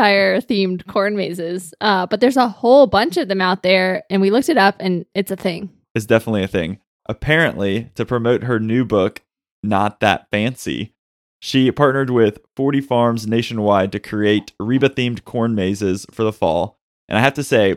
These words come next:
Speaker 2: this is one of the most unique marketing ploys that I've ever heard of.
Speaker 1: Oh, yeah, it's totally genius. We also learned that there's a single company called The Maize, M A I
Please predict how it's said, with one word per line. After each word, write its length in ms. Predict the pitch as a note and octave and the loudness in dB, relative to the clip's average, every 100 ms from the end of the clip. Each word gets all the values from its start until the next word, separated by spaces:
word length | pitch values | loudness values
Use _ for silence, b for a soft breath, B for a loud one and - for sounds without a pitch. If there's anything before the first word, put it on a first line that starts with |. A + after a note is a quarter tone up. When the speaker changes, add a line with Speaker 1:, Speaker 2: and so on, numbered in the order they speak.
| - | -2
Speaker 2:
this 160 | C3 | -6
is 100 | E3+ | -4
one 120 | F#3+ F#3+ | -4 -2
of 40 | |
the 60 | E3 | 0
most 280 | C#3 D3 B2 | 0 0 -2
unique 500 | A2 G#2 A#2 A#2 - | -4 -2 -2 -4 -8
marketing 500 | G2+ G#2 A2+ B2+ B2+ | -2 -2 -2 -6 -6
ploys 480 | D3+ D3 D3+ D#3+ - | -2 0 0 -2 -2
that 140 | G#2+ | 0
I've 200 | G2+ G2+ | 0 -2
ever 260 | - G2 G2+ | -4 -4 -2
heard 200 | G2 D#2+ | -2 -4
of. 340 | A#1+ A#1 - _ _ _ _ - | -6 -8 -14 _ _ _ _ -2
Speaker 1:
Oh, 100 | A#3+ | 2
yeah, 260 | C#4+ A3 F3 | 4 2 0
it's 200 | G#3+ - | -4 -2
totally 400 | A#3 C#4+ C#4+ G3 | 2 2 2 0
genius. 560 | G#3 A#3 F3 G3 - - _ _ - | -2 -2 -2 -4 -8 -20 _ _ 0
We 120 | A#3+ | 2
also 280 | B3+ F4 D#4+ | 4 2 0
learned 280 | B3 B3 | 0 0
that 120 | B3 A3+ | -2 -4
there's 160 | G#3+ | -4
a 60 | G#3 | -4
single 440 | - A3 G#3+ B3 | -4 -2 0 0
company 440 | B3 A3+ F#3+ A3+ B3+ | -2 -4 -4 -6 -8
called 360 | - F#3+ F3+ - | -2 0 0 -2
The 220 | F#3 F#3 | -2 -2
Maize, 560 | F#3 E3 D#3+ G3+ C#4+ - - | 0 -2 -2 0 -2 -4 -4
M 180 | A3 A#3 | -2 0
A 260 | - G3 G3+ - | -2 -2 -2 -2
I 340 | F#3 F#3 G3 | -4 -2 -4